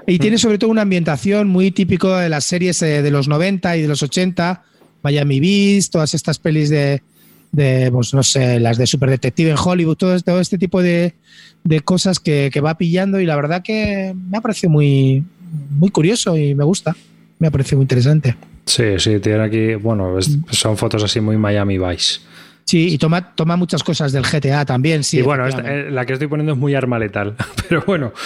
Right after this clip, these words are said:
Speaker 1: Sí,
Speaker 2: de
Speaker 1: sí.
Speaker 2: ese tipo, sí.
Speaker 1: Claro, claro, sí, sí, es, es, es arma letal, copia del arma letal, claro.
Speaker 2: Mm.
Speaker 1: Pues eso, pelis ochenta, noventa, o ambientación. Pues vamos a ver, mm,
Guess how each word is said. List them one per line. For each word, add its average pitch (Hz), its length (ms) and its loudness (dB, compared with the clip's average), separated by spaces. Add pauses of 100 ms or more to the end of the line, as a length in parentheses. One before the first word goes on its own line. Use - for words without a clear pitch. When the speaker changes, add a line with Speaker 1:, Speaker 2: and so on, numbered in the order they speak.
Speaker 1:
Sí, 196 200 2
Speaker 2:
de 143 180 2
Speaker 1:
sí. - 100 2
Speaker 2:
ese - 40 0
tipo, 113 300 -2
sí. 117 160 -2 (220)
Speaker 1:
Claro, 139 280 -4
claro, 139 260 -2
sí, 139 180 -2
sí, 139 120 -4
es, 131 160 -2
es, 131 140 -2
es 135 520 0
arma 135 240 0
letal, 120 280 0
copia 127 260 0
del 120 100 2
arma 120 220 2
letal, 143 260 0
claro. 143 240 2 (640)
Speaker 2:
Mm. 123 120 2 (180)
Speaker 1:
Pues - 160 2
eso, 208 260 0 (180)
pelis 165 220 2
ochenta, 185 400 0
noventa, 208 400 0
o 196 100 -2
ambientación. 156 600 -2 (420)
Pues - 240 -2
vamos 165 300 0
a - 80 2
ver, 131 140 -4 (360)
mm, 165 480 -2